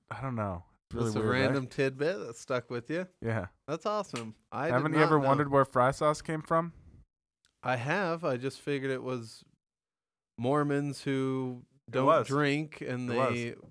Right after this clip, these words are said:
Speaker 2: are looking for other ways to funnel their creativity. And it went to fry sauce instead of alcohol.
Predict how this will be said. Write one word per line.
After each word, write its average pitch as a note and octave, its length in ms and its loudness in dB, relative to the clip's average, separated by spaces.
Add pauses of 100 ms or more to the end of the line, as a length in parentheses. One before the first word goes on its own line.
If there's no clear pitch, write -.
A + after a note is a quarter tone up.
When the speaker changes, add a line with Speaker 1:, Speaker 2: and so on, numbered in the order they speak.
(160)
Speaker 2:
are A#2 160 -2
looking B2+ 440 -6
for B2 220 -2
other B2 380 0
ways A#2+ 540 -2
to A#2 180 -6
funnel A#2+ 520 -4
their A2 500 -4
creativity. A2+ 960 -6 (1160)
And A2+ 200 -6
it A#2 140 -8
went D#3 160 -2
to D3+ 60 -4
fry D#3+ 380 2
sauce B2 460 2
instead B2 340 -2
of B2 100 0
alcohol. B2 720 0